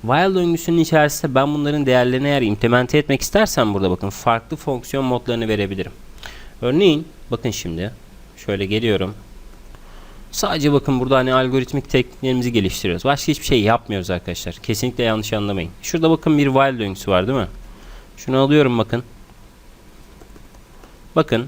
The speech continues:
iter bir, iter iki, iter bir, iter iki değerlerini bakın buraya ben verdim. Şimdi bakın siz bu pointer'ların hepsinin değerlerini aslında burada spesifik olarak döndürebilirsiniz. Bu ne demek? Bakın şimdi iter bir ve iter ikinin içerisinde yıldız iter bir bir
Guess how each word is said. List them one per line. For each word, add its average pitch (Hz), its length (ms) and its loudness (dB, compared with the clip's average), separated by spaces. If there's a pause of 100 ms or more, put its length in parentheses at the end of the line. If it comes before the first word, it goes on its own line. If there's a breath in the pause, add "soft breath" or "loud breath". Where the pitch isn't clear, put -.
(140)
iter 156 440 0
bir, 131 120 -4
iter 107 280 -2
iki, 95 240 -2
iter 127 420 0
bir, 98 100 -4
iter 123 260 0
iki 127 200 -2
değerlerini 139 480 2
bakın 135 260 -2
buraya 120 240 2
ben 123 220 -2
verdim. 95 320 0 (560 loud breath)
Şimdi 170 200 0
bakın 202 140 2
siz - 180 -6
bu 151 80 -2
pointer'ların 175 640 2
hepsinin 170 400 2
değerlerini 117 580 2
aslında 151 460 -4
burada 135 200 -6
spesifik - 540 -8
olarak 143 360 2
döndürebilirsiniz. 113 1040 0 (260)
Bu 135 100 -2
ne 131 100 0
demek? 90 380 -8 (200)
Bakın 156 220 -2
şimdi 92 280 -8
iter 151 380 0
bir 165 140 0
ve 107 120 0
iter 110 260 -4
ikinin 117 260 -6
içerisinde 110 480 -2
yıldız 110 400 -6
iter 117 380 -2
bir 131 220 -4
bir 120 160 -4